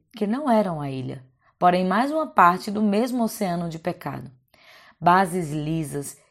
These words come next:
que nos fazem tropeçar como família. Os jovens evangélicos que estão caindo nos vícios dos doramas, achando que estão promovendo uma cultura do bem conservadora,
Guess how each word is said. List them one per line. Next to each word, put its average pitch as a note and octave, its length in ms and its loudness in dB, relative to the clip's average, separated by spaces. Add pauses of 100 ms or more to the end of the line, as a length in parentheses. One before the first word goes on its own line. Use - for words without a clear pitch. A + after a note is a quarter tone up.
(120)
que F#3 160 2
nos F#3 220 -4
fazem F3 340 0
tropeçar G3+ 920 -2
como D#3 200 -10
família. C3+ 560 -10 (960)
Os F3 140 0
jovens F3 460 2
evangélicos D#3 800 -2
que - 120 -4
estão D#3+ 320 -4
caindo F#3 540 0
nos E3 240 -4
vícios F3 480 -6
dos D3 220 -8
doramas, D3 640 -4 (140)
achando G3+ 520 0
que F#3+ 120 -6
estão E3+ 280 -4
promovendo G3+ 760 -2
uma F#3+ 160 -4
cultura F3+ 440 -6
do D#3+ 80 -6
bem E3 240 -4
conservadora, E3+ 840 -2